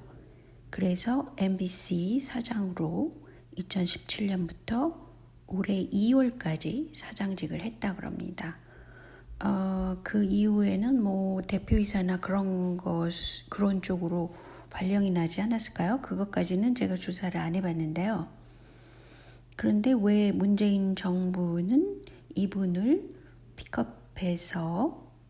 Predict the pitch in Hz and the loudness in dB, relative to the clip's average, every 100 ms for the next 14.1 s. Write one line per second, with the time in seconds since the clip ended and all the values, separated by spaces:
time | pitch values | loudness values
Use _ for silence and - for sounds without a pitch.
0 | - - 175 202 208 185 175 165 160 160 | -14 -8 -2 0 0 -2 0 0 0 -2
1 | 180 254 196 175 151 151 - - - 170 | 0 2 0 0 -2 -4 -6 -8 -8 -8
2 | - - - - - - - - - - | -14 -20 -20 -20 -20 -20 -20 -20 -20 -20
3 | - - - - - - 196 208 208 - | -20 -20 -20 -20 -12 -4 2 4 4 0
4 | 220 214 214 208 214 - 196 196 180 180 | 2 2 4 4 2 0 -2 -2 -2 0
5 | 240 - - - - - 180 208 202 196 | -2 -4 -8 -20 -16 -6 -2 -2 0 2
6 | 202 208 202 185 185 180 180 175 - 240 | 4 4 2 0 -2 -2 0 -2 -4 -4
7 | 240 220 180 170 165 180 240 175 175 - | 0 2 2 2 2 2 2 0 -2 -10
8 | - - - - 208 196 196 233 202 208 | -20 -20 -4 2 2 2 2 2 2 -2
9 | - 196 - - - - 208 190 170 165 | -2 0 -2 -6 -4 0 2 2 2 4
10 | 254 403 - - - - - 196 202 190 | 2 2 -4 -20 -20 -6 0 2 2 0
11 | - 160 160 220 202 180 - - - - | -2 -2 0 2 0 -2 -10 -20 -20 -20
12 | - - 214 214 214 262 262 - 226 214 | -12 0 4 6 6 2 0 0 2 2
13 | 202 - - 180 165 156 151 - 190 170 | -2 -4 0 0 0 -2 -2 -2 -2 -2